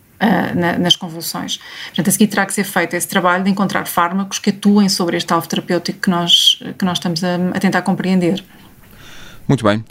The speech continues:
Speaker 2: Ana Luísa Carvalho, quero agradecer-lhe a sua disponibilidade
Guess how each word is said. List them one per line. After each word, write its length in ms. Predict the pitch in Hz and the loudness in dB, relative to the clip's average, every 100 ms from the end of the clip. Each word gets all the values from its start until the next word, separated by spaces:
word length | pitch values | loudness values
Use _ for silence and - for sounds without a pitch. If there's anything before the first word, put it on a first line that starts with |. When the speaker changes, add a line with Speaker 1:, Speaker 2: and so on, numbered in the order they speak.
| - - - | -18 -10 2
Speaker 2:
Ana 140 | 110 | 4
Luísa 260 | 107 104 98 | 4 2 0
Carvalho, 380 | 95 85 104 - | -2 0 0 0
quero 200 | 101 92 | -2 0
agradecer-lhe 440 | 87 90 - 85 | 0 -2 0 0
a 40 | 85 | 0
sua 200 | - 85 | 0 -2
disponibilidade 680 | - 92 82 82 82 80 | 0 0 2 2 2 0